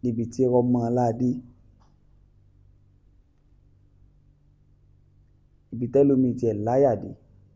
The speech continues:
Èèyàn nìkan kọ́ ní ń parọ́ fún mọ́. Mm-mm. Ń parọ́ fẹ́lẹ́dàá rẹ̀ gan. Ọlọ́run tó dá ọ fá.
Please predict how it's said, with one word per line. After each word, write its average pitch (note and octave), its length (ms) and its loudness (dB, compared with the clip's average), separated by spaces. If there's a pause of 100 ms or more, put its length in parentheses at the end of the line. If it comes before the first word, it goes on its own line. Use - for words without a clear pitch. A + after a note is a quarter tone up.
(280)
Èèyàn A2+ 260 -2
nìkan A2+ 280 -2
kọ́ D3 140 4
ní D3+ 80 2
ń D3 120 0
parọ́ C#3+ 320 4
fún D3 140 -4
mọ́. D3 140 -6 (1500)
Mm-mm. C#3 240 -4 (300)
Ń F#3+ 140 2 (100)
parọ́ F3+ 280 12
fẹ́lẹ́dàá F3 500 6
rẹ̀ A2+ 140 0
gan. A#2 180 -6 (3250)
Ọlọ́run C3+ 280 2
tó B2 100 -2
dá A#2+ 160 -2
ọ A#2 100 0
fá. A#2+ 140 -4